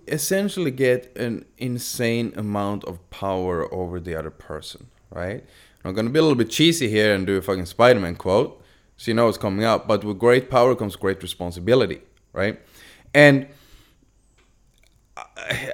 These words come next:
I'm not sure if responsibility in itself is a downside, but the,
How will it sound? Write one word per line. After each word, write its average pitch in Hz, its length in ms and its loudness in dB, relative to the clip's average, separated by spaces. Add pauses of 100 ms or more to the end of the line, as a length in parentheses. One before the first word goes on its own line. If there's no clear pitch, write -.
(100)
I'm 190 120 8
not 226 140 4
sure 175 240 6
if 143 140 4
responsibility 120 1000 0 (220)
in 117 240 -4
itself 113 640 -4
is 139 160 -12
a 117 40 -12
downside, 123 760 -4 (280)
but 147 220 0
the, 151 100 -12